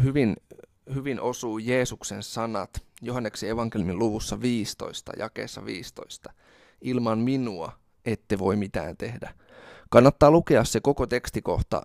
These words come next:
Johanneksen evankeliumin luvusta viisitoista. Jeesus opettaa siinä, että hän on viinipuu ja me ollaan oksat. Ja nyt siihen liittyen Jeesus sanoi, että ilman häntä me ei voida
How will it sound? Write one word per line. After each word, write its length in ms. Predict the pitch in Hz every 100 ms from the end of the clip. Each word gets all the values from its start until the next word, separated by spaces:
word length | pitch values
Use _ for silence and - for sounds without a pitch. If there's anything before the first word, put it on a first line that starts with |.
| -
Johanneksen 460 | 117 113 107 104
evankeliumin 400 | 104 104 104 101
luvusta 280 | 101 - -
viisitoista. 540 | 113 110 - - - 113
Jeesus 320 | 120 120 113
opettaa 440 | - 113 - 90
siinä, 280 | - 104 98
että 140 | - -
hän 140 | 123
on 100 | 104
viinipuu 680 | 123 127 101 - 101 117 - _
ja 120 | 104
me 100 | 110
ollaan 200 | 104 85
oksat. 540 | 113 110 - - - - _ _ _ _ _ _ _ - _ _ - _ _
Ja 60 | 98
nyt 140 | 104
siihen 280 | - 127 120
liittyen 380 | 107 - 107 107
Jeesus 340 | 107 101 104
sanoi, 300 | 101 98 90
että 140 | - -
ilman 280 | 123 113 107
häntä 440 | 110 107 104 87 - - -
me 60 |
ei 120 | 95 92
voida 260 | 85 82